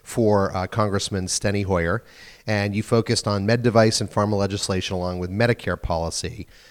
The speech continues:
Talk a little bit about, one, I'm sure that helped inspire some of what you do today, but how did that prepare you for your current role in the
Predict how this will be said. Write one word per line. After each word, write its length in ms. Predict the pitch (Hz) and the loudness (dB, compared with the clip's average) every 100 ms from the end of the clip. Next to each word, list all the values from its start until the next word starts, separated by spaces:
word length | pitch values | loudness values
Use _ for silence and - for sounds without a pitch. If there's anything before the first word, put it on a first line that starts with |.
| - _ | -20 _
Talk 200 | - 160 | 0 2
a 40 | 156 | 2
little 240 | 123 143 | 2 2
bit 160 | 113 104 | 2 -2
about, 480 | 90 92 95 92 - - _ _ _ _ - | -2 -2 -2 -2 -6 -18 _ _ _ _ -14
one, 380 | 131 127 131 | 0 2 4
I'm 100 | 123 | 2
sure 180 | 120 123 | 0 2
that 160 | 113 104 | 2 2
helped 220 | 107 - | -2 -4
inspire 720 | 101 - - 110 110 101 98 | -4 -2 2 4 4 4 2
some 180 | - 117 | 0 2
of 80 | 110 | 2
what 140 | 101 | 0
you 80 | 98 | 0
do 140 | 95 | -4
today, 320 | 92 104 98 90 | -4 -4 -4 -4
but 260 | 95 92 | -4 -6
how 160 | - 113 | -2 -2
did 140 | 107 | 0
that 160 | 101 90 | 0 -2
prepare 400 | 92 - 107 101 | -4 0 0 2
you 180 | 95 90 | 0 -2
for 160 | - | 0
your 140 | 90 87 | -2 -2
current 340 | - 104 90 | -2 0 0
role 500 | 92 87 87 85 85 104 | 0 2 2 0 -2 -4
in 220 | 92 87 | -2 0
the 340 | 87 85 82 | 0 0 -2